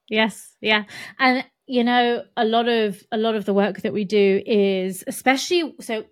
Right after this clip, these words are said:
obviously we've got net, you know, net new customers, let's just say, and then our current customer base. And a lot of what we do is, is different, um, different programs with both. So from a net new perspective, let's just say we took on a new customer,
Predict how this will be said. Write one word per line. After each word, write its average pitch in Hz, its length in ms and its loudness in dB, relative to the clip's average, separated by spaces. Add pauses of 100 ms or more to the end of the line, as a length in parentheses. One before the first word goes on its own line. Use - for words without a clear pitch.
(160)
obviously 220 260 -8
we've 226 220 -8
got 202 200 -6
net, 302 280 -4
you 233 140 -8
know, 185 80 -10
net 254 200 -6
new 285 160 -8
customers, 233 380 -10
let's 214 160 -8
just 226 200 -14
say, 208 320 -4
and 208 220 -2
then 202 260 -6
our 208 160 -8
current 202 300 -10
customer 196 400 -8
base. 135 300 -8
And 254 80 -6
a 254 60 -6
lot 254 140 -4
of 240 100 -6
what - 140 -10
we 202 120 -10
do 202 240 -8
is, 196 140 -14
is - 160 -14
different, 196 640 -8
um, 202 460 -10
different 196 320 -10
programs 196 520 -6
with 202 180 -10
both. 196 260 -4 (360)
So 240 160 -2
from 240 220 -6
a 240 40 -2
net 254 180 -2
new 226 160 -6
perspective, 202 400 -8
let's 208 160 -4
just 214 140 -8
say 214 120 0
we 202 120 -2
took 202 220 -8
on 196 100 -4
a 185 60 -6
new 180 180 -10
customer, 180 560 -6